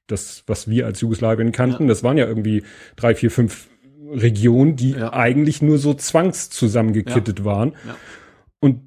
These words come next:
Speaker 1: dann sagten sie, „Och, jetzt haben wir hier nicht mehr den Druck von außen, jetzt zerteilen wir uns.“ Und das hat man damals alles, ja, mehr oder weniger, glaube ich, ich bin ja nicht so der Geschichtsexperte, akzeptiert oder auch toll gefunden.
Speaker 2: Ja.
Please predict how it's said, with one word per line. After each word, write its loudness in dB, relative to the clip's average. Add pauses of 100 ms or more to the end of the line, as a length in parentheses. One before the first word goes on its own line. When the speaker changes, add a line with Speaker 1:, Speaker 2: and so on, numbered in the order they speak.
(120)
Speaker 1:
dann 4
sagten 2
sie, 0
„Och, 0
jetzt -6
haben 2
wir 2
hier 2
nicht 0
mehr 2
den 2
Druck -2
von 0
außen, 0 (720)
jetzt -4 (580)
zerteilen 0
wir -6
uns.“ -12
Und -8 (540)
das 0
hat -2
man 2
damals 0
alles, -2 (760)
ja, -2
mehr 0
oder 0
weniger, 4
glaube 2
ich, -4
ich -20
bin -4
ja -4
nicht -4
so -2
der 0
Geschichtsexperte, -4 (340)
akzeptiert 0
oder -2
auch -12
toll 2
gefunden. -4
Speaker 2:
Ja. -16